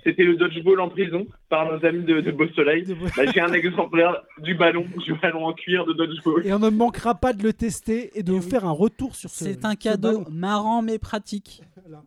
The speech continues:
Speaker 3: Il faut pas l'oublier.
Speaker 1: Exactement.
Speaker 3: Voilà.
Speaker 2: On a déjà deux retours à faire, hein, les genouillères et maintenant ce ballon.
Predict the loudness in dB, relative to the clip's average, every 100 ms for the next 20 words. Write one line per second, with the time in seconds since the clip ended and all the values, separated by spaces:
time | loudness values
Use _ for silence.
0 | -16 -12 -12 -10 -8 -8 -10 -4 -2 -2
1 | -4 -6 0 2 2 0 -4 -12 -4 -2
2 | 0 0 0 0 0 -4 -4 -6 -6 -6
3 | -6 -6 -6 -4 -4 -4 -6 -6 -6 -8
4 | -8 -8 -6 -6 -6